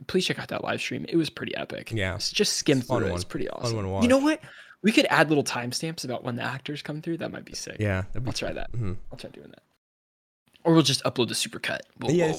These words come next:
Speaker 1: we'll
Speaker 2: supercut would be
Speaker 1: supercut.
Speaker 2: cool. Yeah, yeah.
Speaker 1: Yeah, it's
Speaker 2: Supercut would
Speaker 1: gonna
Speaker 2: be
Speaker 1: be
Speaker 2: nice
Speaker 1: epic.
Speaker 2: video.
Speaker 1: Okay, so we have two more little Marvel stories to talk about, or that I put that I thought were
Speaker 2: Mm-hmm.
Speaker 1: interesting. Obviously, there's more Marvel stories, but, like, I thought these were worth mentioning, I
Speaker 2: Mm-hmm.
Speaker 1: guess.
Speaker 2: Yeah,
Speaker 1: I don't
Speaker 2: yeah.
Speaker 1: know. Ryder,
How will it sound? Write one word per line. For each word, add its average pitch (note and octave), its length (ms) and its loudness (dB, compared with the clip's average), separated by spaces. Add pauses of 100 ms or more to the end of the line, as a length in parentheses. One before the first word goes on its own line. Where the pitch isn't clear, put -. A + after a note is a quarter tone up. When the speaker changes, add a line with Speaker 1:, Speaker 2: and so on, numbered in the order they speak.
Speaker 1:
we'll E3+ 100 0
Speaker 2:
supercut D#3+ 140 2
would A2+ 100 2
be G#2 80 0
Speaker 1:
supercut. - 80 -6
Speaker 2:
cool. E2+ 220 -6
Yeah, A2+ 160 0
yeah. G2+ 80 0
Speaker 1:
Yeah, F2+ 160 -2
it's - 140 -16
Speaker 2:
Supercut D3 120 -8
would D2+ 120 -6
Speaker 1:
gonna F#2 120 -4
Speaker 2:
be F#2 80 -8
Speaker 1:
be D#2+ 60 -6
Speaker 2:
nice E2 160 -6
Speaker 1:
epic. - 80 -14
Speaker 2:
video. C#2+ 160 -10 (1200)
Speaker 1:
Okay, F#3+ 380 8
so - 100 -2
we B3 80 10
have F#3+ 180 10
two C4+ 180 12
more A#3+ 300 6
little F3 220 8
Marvel E3+ 300 8
stories C3+ 520 2 (300)
to D3 180 2
talk A#2+ 260 0
about, B2 300 0 (460)
or D3 140 8
that C#3 120 8
I C#3 120 10
put C#3 200 2
that C#3 140 10
I C3 80 10
thought C3 160 6
were B2+ 80 4
Speaker 2:
Mm-hmm. B2+ 60 6
Speaker 1:
interesting. B2 320 4
Obviously, C#3+ 340 6
there's A#2 120 2
more B2+ 220 0
Marvel C#3+ 260 -2
stories, D#3 360 -2
but, C3 80 0
like, A2+ 160 -2
I B2 40 -4
thought C3 200 -4
these A#2 160 -4
were A2 240 -4 (260)
worth A#2 240 -4
mentioning, D#3 480 -6 (140)
I C3 60 2
Speaker 2:
Mm-hmm. B2 80 4
Speaker 1:
guess. F#3+ 340 0 (640)
Speaker 2:
Yeah, F#3 140 2
Speaker 1:
I G#2+ 40 0
don't A#2+ 160 0
Speaker 2:
yeah. - 80 -6
Speaker 1:
know. - 80 -12 (140)
Ryder, D3 380 6